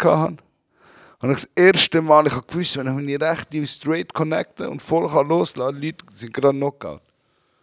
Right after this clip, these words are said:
Und dann habe ich gefightet, ich weiss noch, der Pier-, Peterson, Pearson,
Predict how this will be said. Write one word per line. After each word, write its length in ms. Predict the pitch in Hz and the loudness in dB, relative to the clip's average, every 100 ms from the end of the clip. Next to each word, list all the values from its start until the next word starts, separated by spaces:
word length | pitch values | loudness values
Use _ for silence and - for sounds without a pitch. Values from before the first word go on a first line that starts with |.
| _ _ _ _ | _ _ _ _
Und 120 | _ | _
dann 80 | 110 | -4
habe 100 | 113 | -4
ich 100 | 107 | -6
gefightet, 440 | - 127 135 - 101 | -6 -6 -6 -8 -12
ich 120 | 104 | -4
weiss 220 | 113 113 | -4 -4
noch, 80 | 98 | -10
der 100 | 92 | -12
Pier-, 460 | - - 123 131 | -12 -8 -6 -6
Peterson, 680 | - - 131 131 127 - 123 | -10 -14 -12 -10 -10 -12 -16
Pearson, 560 | 117 - 131 - - 90 | -16 -12 -10 -10 -14 -16